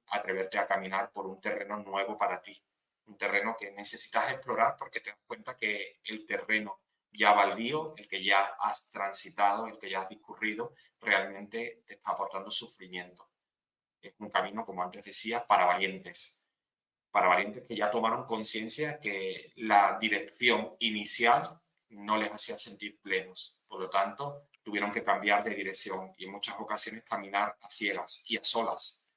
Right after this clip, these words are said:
Porque, como decía, pues nadie dijo que evolucionar fuera fácil y en muchas ocasiones significa aislarte, tomar distancia del otro.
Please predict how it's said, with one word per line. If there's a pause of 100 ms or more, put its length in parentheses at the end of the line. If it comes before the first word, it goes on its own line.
Porque,
como
decía, (300)
pues
nadie
dijo
que
evolucionar
fuera
fácil
y
en
muchas
ocasiones (120)
significa
aislarte,
tomar
distancia
del
otro.